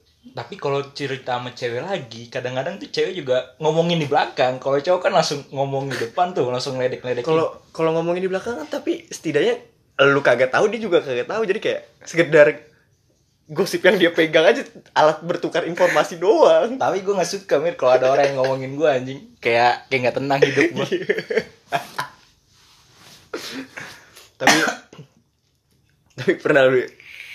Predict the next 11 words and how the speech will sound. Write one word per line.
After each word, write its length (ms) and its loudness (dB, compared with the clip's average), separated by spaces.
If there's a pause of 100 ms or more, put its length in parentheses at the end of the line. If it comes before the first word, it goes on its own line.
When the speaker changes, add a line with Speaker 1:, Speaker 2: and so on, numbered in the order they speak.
(340)
Speaker 2:
semenjak 360 0
kejadian, 680 -2 (1040)
apa, 200 -2 (280)
lu 160 -2
dengan 240 -6 (260)
emak 220 -6
gue, 180 -2
lu 100 -4 (440)
ditanya-tanyain 600 -2
nggak, 160 -6
apa, 260 -6